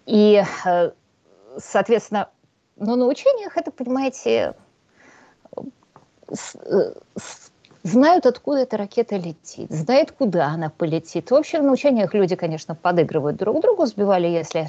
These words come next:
я не ошибаюсь, с самолета. А, соответственно, ну, например, если ракета эта летит на встречном курсе, да еще там прямо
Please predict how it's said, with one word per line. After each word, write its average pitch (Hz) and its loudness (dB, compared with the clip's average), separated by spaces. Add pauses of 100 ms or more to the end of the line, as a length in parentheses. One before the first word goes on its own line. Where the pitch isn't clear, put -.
я 170 -6
не 165 -4
ошибаюсь, - -4
с - -16
самолета. 277 0 (640)
А, 180 2
соответственно, 185 -2
ну, 208 0
например, 196 0 (120)
если 170 -2
ракета 156 -6
эта - -16
летит 147 -10
на - -10
встречном - -14
курсе, 294 -2 (640)
да 160 0
еще 180 2
там 185 0
прямо 165 -4